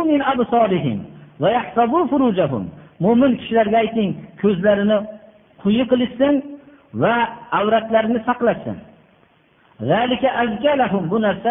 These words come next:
ular uchun manfaatli, pokizaroq. Qalblarning toza bo'lishlikka bu pokizaroqdir. Va qul lil mu'minati yaghdudna min absarihinna.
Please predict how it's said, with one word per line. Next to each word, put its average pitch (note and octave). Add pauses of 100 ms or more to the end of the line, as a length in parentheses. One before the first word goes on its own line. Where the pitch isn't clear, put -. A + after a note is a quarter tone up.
ular F3
uchun G#3+
manfaatli, C#3+
pokizaroq. A#2+
Qalblarning F#3+
toza G3+
bo'lishlikka F#3 (800)
bu D3+
pokizaroqdir. C#3+ (2750)
Va -
qul D#4+
lil D#4+
mu'minati D4
yaghdudna C4+
min C4
absarihinna. A3